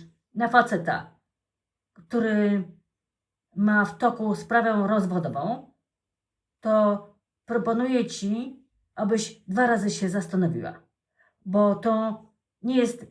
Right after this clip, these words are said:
bezpieczny ruch na budowanie relacji z żonatym. W ogóle to nie jest stabilny grunt do budowania związku. Jesteś w błędzie, myśląc, że on jest fajny, a ja ci mówię, że on to jest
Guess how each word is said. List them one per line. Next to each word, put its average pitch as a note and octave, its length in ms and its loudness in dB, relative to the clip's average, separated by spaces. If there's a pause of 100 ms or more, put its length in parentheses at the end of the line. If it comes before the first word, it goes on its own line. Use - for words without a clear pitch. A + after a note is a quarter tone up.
(120)
bezpieczny A3+ 760 -2
ruch A3+ 320 0 (240)
na G#3 140 -2
budowanie G#3+ 520 2
relacji F#3 480 -2 (320)
z F3+ 80 -6
żonatym. F3 460 -2 (220)
W G3 120 0
ogóle C4 380 4
to A3+ 160 0
nie A3 120 0
jest G#3+ 340 -8
stabilny A#3+ 600 4
grunt A#3 340 2
do F#3+ 220 -2
budowania G3 500 0
związku. E3 460 -4 (760)
Jesteś C4+ 360 0
w F#3 60 0
błędzie, G#3+ 840 4 (260)
myśląc, B3 760 2 (580)
że A#3 240 -4
on A#3+ 180 -2
jest - 200 -6
fajny, F#3+ 540 2 (280)
a E3+ 80 -6
ja F3 120 0
ci F3 200 -2
mówię, G3+ 600 -2 (800)
że F#3+ 560 0
on A#3 320 -4
to G#3+ 80 -6
jest G#3 260 -6